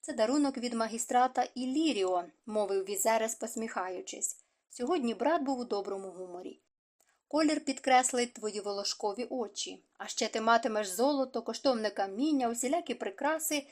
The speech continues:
Ілліріо пообіцяв, сьогодні ти маєш виглядати принцесою». «Принцесою», подумала Дані.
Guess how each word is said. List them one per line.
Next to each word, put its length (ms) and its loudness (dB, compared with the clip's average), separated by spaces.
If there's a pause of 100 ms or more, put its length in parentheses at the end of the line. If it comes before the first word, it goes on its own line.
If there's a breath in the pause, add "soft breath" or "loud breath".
(260 loud breath)
Ілліріо 480 2
пообіцяв, 760 2 (340)
сьогодні 420 -2
ти 100 -4
маєш 280 2
виглядати 520 2
принцесою». 840 -2 (400)
«Принцесою», 960 0
подумала 560 -2
Дані. 480 -6